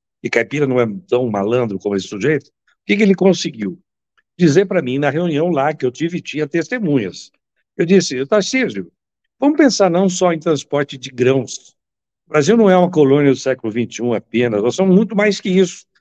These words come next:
É um país complexo, importante, necessário. A engenharia tem soluções pra um monte de coisa. Nós somos capazes de faz-, fabricar aviões, resolver o problema do pré-sal a sete mil metros de profundidade. A gente fez a Embrapa, a gente faz. A engenharia tem muitas soluções pra isso.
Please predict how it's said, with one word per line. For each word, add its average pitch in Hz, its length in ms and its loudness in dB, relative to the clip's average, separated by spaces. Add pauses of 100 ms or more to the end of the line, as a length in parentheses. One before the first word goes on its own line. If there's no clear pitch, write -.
(280)
É - 20 -4
um - 60 -8
país 160 220 2
complexo, 160 720 -2
importante, 139 600 -6
necessário. 135 840 -6 (420)
A 131 80 -6
engenharia 170 360 2
tem 190 260 2
soluções 165 520 -4
pra 151 120 -10
um 156 40 -4
monte 151 80 -8
de 131 80 -8
coisa. 147 360 -2
Nós 143 180 0
somos 165 240 -2
capazes 151 520 -4
de 117 100 -8
faz-, 104 380 -4
fabricar 110 540 0 (420)
aviões, 127 720 2 (300)
resolver 127 360 4
o 131 40 2
problema 127 240 2
do 120 60 0
pré-sal 113 420 0
a 110 40 0
sete - 260 -2
mil 110 120 -2
metros 110 180 0
de 110 100 -6
profundidade. 110 800 -2 (340)
A 113 80 -2
gente 120 220 0
fez 127 240 0
a 110 100 2
Embrapa, 113 500 0
a - 20 2
gente 180 240 -2
faz. 160 300 0
A 139 80 0
engenharia 165 400 0
tem 180 160 -4
muitas 180 340 -2
soluções 170 560 -4
pra 104 180 -6
isso. 90 180 -10